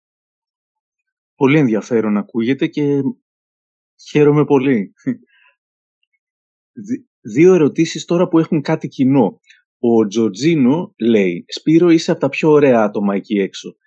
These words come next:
Υπάρχει μια παροιμία που λέει, «Ο καλός καλό δεν βλέπει».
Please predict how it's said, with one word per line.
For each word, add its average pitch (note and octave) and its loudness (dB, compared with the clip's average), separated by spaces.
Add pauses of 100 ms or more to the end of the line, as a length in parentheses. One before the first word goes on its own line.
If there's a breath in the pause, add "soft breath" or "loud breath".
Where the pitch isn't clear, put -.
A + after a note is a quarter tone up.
(200)
Υπάρχει D#3 -4
μια F3+ 0
παροιμία D3 0
που C#3 -10
λέει, B2 0 (220)
«Ο A#2+ -4
καλός B2+ 0
καλό D#3 0
δεν D#3 0
βλέπει». G#2+ -6